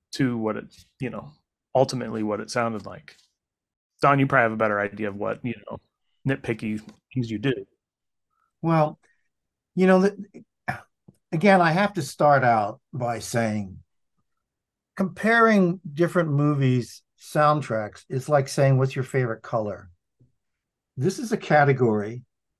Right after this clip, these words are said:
Speaker 2: that I would compare maybe Mission Impossible and The Creator sort of go into the same genre kind of category, guns and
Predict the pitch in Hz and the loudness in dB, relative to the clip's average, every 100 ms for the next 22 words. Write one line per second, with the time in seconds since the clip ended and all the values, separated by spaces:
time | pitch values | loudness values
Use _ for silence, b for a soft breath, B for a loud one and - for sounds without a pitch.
0 | _ - 143 139 139 - 147 160 160 - | _ -6 2 4 4 4 2 2 0 -4
1 | - 151 139 - - 175 175 160 135 123 | -6 -4 -6 -8 -6 0 2 2 2 2
2 | 123 120 _ _ _ _ _ _ _ _ | 0 -6 _ _ _ _ _ _ _ _
3 | _ 151 147 170 180 175 160 156 156 156 | _ -10 -6 -2 0 2 2 0 0 -2
4 | 143 - 139 135 135 185 185 196 190 185 | -4 -4 -4 -4 -2 -4 0 0 0 -2
5 | 180 _ _ 143 151 147 - 170 175 170 | -8 _ _ -6 -6 -6 -2 2 2 0
6 | 170 - 156 147 151 151 143 143 135 - | -4 -8 -8 -2 2 2 2 -2 -6 -4
7 | 151 147 147 139 123 127 143 151 160 156 | -2 0 0 0 0 2 4 4 2 0
8 | 151 156 151 143 151 147 147 147 143 135 | -2 -4 -6 -4 0 0 0 -2 0 0
9 | 131 135 120 123 113 | 0 0 -4 -6 -8